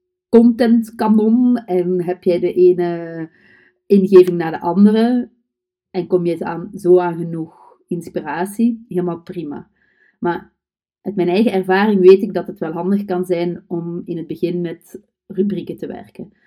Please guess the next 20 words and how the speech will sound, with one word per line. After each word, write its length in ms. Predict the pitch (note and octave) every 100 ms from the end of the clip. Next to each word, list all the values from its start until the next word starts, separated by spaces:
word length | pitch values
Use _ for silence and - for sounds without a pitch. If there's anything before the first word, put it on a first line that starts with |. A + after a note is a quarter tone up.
| _ _
Want 160 | - F3
die 180 | F#3+ F3+
rubrieken 380 | F3+ - F3+ G3
geven 260 | F#3 F3
je 120 | E3
focus 720 | - - F#3+ G#3 B3 B3 - _ _ _ _ _ _ -
en 520 | F#3+ F3+ E3+ E3 - _ _ _ _ _ _ _ _ _ _ _ _ _ _ _ _ _ _ _
daardoor 600 | - F#3 F3 F3+ F#3+ F#3 -
ga 240 | - F3+
je 200 | F3+ F3+
ook 420 | F#3 E3+ - - _ _ _ _ _
inspiratie 600 | A3 G3+ G3+ F3 D#3+ -
krijgen. 520 | - - - - - _ -
Iets 400 | A#3 G#3 - -
van 240 | D#3 F3
met 400 | D#3+ C#3 - - _ _
wat 200 | E3+ -
je 120 | -
aandacht 480 | F#3 D#3+ E3 E3 _
geeft, 680 | - D3+ D#3 _ _ -